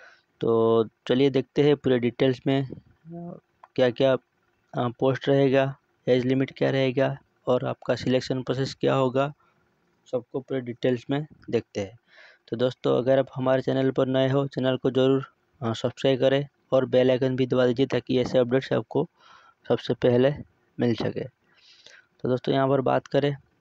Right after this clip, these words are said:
अ, एसएससी की, जो होता है स्टाफ सिलेक्शन कमीशन, यहाँ पर एक ऑफिशियल नोटिफिकेशन जारी कर दिया है, जिसमें आपका ग्रुप बी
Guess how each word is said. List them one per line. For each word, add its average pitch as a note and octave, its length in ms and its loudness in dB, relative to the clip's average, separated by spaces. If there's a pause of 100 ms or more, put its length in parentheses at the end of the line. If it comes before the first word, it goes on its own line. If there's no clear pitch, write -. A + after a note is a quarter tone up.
(140)
अ, A#2 160 -2
एसएससी A#2+ 420 -2
की, C#3 240 -4 (320)
जो B2+ 160 0
होता B2 220 -2
है C3+ 320 0
स्टाफ C3 300 -2
सिलेक्शन C3+ 440 -2
कमीशन, C#3 500 -4 (580)
यहाँ A#2+ 100 -2
पर C3+ 300 2 (240)
एक - 260 -2
ऑफिशियल C3 420 0
नोटिफिकेशन C3+ 680 0
जारी B2+ 220 2
कर C3+ 140 -2
दिया C3 220 0
है, C3+ 100 0
जिसमें B2 340 -4
आपका C3+ 340 -2 (560)
ग्रुप C3 240 2 (120)
बी C3+ 300 0